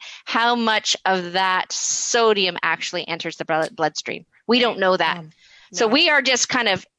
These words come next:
Speaker 1: erroring more on the side of
Speaker 3: On the
Speaker 1: caution.
Speaker 3: side of caution.
Speaker 2: Mm-hmm.
Speaker 1: Because
Speaker 3: Sure.
Speaker 1: the potato chips that I ate last night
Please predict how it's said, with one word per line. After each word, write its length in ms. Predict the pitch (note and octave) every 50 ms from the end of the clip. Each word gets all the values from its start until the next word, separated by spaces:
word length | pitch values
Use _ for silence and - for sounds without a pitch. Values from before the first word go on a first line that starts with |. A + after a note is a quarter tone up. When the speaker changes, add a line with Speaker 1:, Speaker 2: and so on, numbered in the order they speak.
| -
Speaker 1:
erroring 880 | A3+ A3 A3+ A3+ A3 G#3+ G#3 G3+ G3+ F#3+ F#3+ F#3 F3+ F3+ F3+ F3+ F3+ F3+
more 260 | F#3 F3+ F#3 F3+ F3+
on 140 | E3+ E3+ E3+
the 80 | E3
side 240 | E3+ - F3+ E3 D#3+
of 100 | D#3+ D#3
Speaker 3:
On 80 | G#3+ G#3
the 60 | A3+
Speaker 1:
caution. 280 | A3+ G#3+ - - A3+ G3+
Speaker 3:
side 140 | G3 F#3+
of 100 | F#3 F#3
caution. 460 | - - G3 E3 F3 G3 F#3+ F#3 F3+ E3+
Speaker 2:
Mm-hmm. 160 | D#3+ F3 E3 E3+ -
Speaker 1:
Because 300 | A#3 A3 - B3+ A#3 A3
Speaker 3:
Sure. 80 | G3+
Speaker 1:
the 100 | F3+ C#4 A#3
potato 560 | - D#4 C#4 A#3+ - - D#4 C#4 D#4+ F4+ G4+
chips 340 | - - - C4 G3+ - -
that 180 | - G3+ G3
I 180 | G3 G3+ G#3+ - -
ate 220 | - A#3 B3 - -
last 320 | A3+ A3+ A#3 B3 - -
night 280 | A#3+ A#3 A#3+ C4 C#4 -